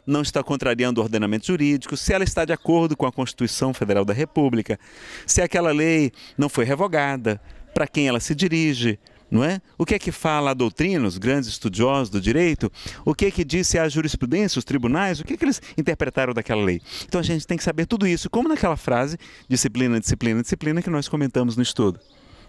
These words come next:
Então quem disse essa frase? É atribuída a Jesus. E é dele mesmo. Mas Jesus tinha dois discursos completamente distintos. Para as pessoas simples, para as pessoas pecadoras, humildes,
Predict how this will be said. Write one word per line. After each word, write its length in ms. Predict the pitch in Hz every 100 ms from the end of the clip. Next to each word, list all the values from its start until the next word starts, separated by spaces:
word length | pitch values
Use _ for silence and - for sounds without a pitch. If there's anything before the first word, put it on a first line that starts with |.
| - -
Então 220 | 135 160 165
quem 200 | 247 233
disse 280 | 123 -
essa 120 | - 123
frase? 580 | - 101 85 85 - - - - - -
É 80 | 113
atribuída 440 | - 101 104 110
a 20 |
Jesus. 640 | 123 139 98 - - - - - - - - - -
E 60 |
é 80 | 190
dele 220 | 143 123
mesmo. 360 | 92 82 - - - - - - - - _ - - _ - - - - - -
Mas 260 | 165 165 147
Jesus 300 | 147 160 -
tinha 140 | 156
dois 260 | 143 202 185
discursos 480 | 170 - 170 156 -
completamente 680 | 240 233 175 151 127 120
distintos. 600 | 117 - - 92 - - - - -
Para 160 | 127 107
as 80 | -
pessoas 340 | 95 - 101
simples, 540 | - 185 196 - 85
para 160 | - 107
as 80 | 98
pessoas 340 | 101 - 101
pecadoras, 600 | - 107 98 131 160 147
humildes, 680 | 101 95 135 156 131 113 110